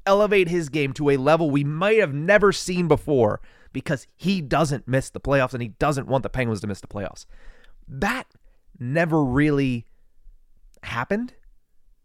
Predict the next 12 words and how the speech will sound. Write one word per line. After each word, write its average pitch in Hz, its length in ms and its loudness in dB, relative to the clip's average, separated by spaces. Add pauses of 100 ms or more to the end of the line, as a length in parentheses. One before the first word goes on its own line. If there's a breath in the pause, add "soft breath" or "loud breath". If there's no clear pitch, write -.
(600)
And 165 120 -2
I 170 80 -2
guess 165 320 0
that's 139 200 0
the 139 80 -6
biggest 120 320 -4
knock 104 240 -2
I 92 100 -4
can 95 180 -10
put - 160 -12
on - 120 -10
him. - 140 -16